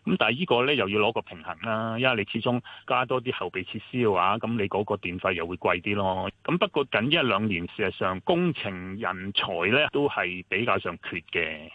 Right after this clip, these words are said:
之前好多都係去到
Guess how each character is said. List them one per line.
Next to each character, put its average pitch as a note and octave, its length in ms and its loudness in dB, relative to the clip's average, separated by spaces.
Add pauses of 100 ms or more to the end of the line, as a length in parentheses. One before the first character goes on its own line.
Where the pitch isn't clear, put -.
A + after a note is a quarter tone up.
之 E3 140 2
前 F2 320 -2
好 F#2+ 160 2
多 B2+ 300 4
都 C3 200 0
係 F2 600 -4 (120)
去 A2+ 160 -2
到 G2 120 2